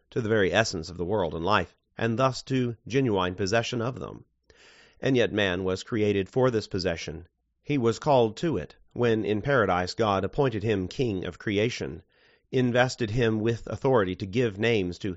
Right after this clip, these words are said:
every living creature, in other words, to know them from within in their deepest essence. And thus the knowledge that is restored by this thanksgiving is not knowledge about the world,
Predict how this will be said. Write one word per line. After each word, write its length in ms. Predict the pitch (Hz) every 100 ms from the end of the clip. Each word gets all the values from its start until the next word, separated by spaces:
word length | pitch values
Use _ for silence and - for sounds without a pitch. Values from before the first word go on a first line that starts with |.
| - -
every 240 | 104 104
living 300 | 98 92 92
creature, 440 | 143 135 87 80 - _
in 100 | 101
other 200 | 95 95
words, 380 | 95 101 85 - _ _ - _
to 80 | -
know 220 | 127 127
them 280 | 117 98 87 -
from 220 | 127 107
within 640 | 95 - 135 131 87 85 - -
in 160 | 113
their 100 | 98
deepest 420 | 90 120 - 85 -
essence. 500 | 104 - - - - _ _ _ _ _ -
And 260 | 143 156
thus 280 | 127 98 -
the 120 | 123
knowledge 380 | 120 117 127 113
that 160 | 110 98
is 220 | 107 95
restored 640 | 98 - 156 120 92 87
by 240 | 98 95
this 220 | 92 135 -
thanksgiving 640 | 107 95 - 123 98 98
is 120 | 104
not 260 | 185 - 131
knowledge 380 | 123 110 107
about 440 | - 107 113 - -
the 80 | 95
world, 420 | 92 82 80